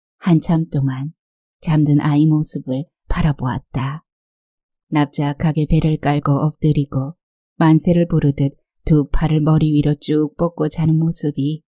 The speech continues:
꼭 개구리가 움치고 있는 것 같았다. 할머니는 소리나지 않게 방문을 닫고 베란다 쪽으로 가서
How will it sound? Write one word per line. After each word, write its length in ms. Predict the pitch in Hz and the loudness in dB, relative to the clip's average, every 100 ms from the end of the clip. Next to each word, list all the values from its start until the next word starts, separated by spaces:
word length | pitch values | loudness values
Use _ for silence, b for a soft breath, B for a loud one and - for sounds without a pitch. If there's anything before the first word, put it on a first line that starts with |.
| _ _ _ _ - | _ _ _ _ -2
꼭 440 | 160 143 143 147 | 0 2 0 -2
개구리가 520 | - 160 160 151 151 | 0 2 2 0 -2
움치고 440 | 151 170 - - 170 | 0 -2 -2 -2 0
있는 240 | 160 156 | 2 2
것 180 | 151 143 | -2 -6
같았다. 760 | 165 - 151 - - 143 147 - _ _ _ _ _ _ _ _ _ _ _ _ | -6 -4 -6 -6 -8 -8 -10 -14 _ _ _ _ _ _ _ _ _ _ _ _
할머니는 460 | 247 233 233 233 | 2 6 6 6
소리나지 540 | 233 262 247 233 202 185 | 4 2 2 2 2 2
않게 480 | 160 151 - 143 165 _ _ | 2 2 -2 -4 -6 _ _
방문을 480 | - 165 156 156 151 | 0 4 4 4 4
닫고 600 | 160 151 - - 135 147 _ _ - | 0 -4 -6 -8 -6 -6 _ _ -2
베란다 380 | 170 151 143 143 | 2 4 2 0
쪽으로 400 | 165 151 143 143 | -2 -2 -2 -2
가서 440 | 147 - 135 143 | -4 -4 -8 -8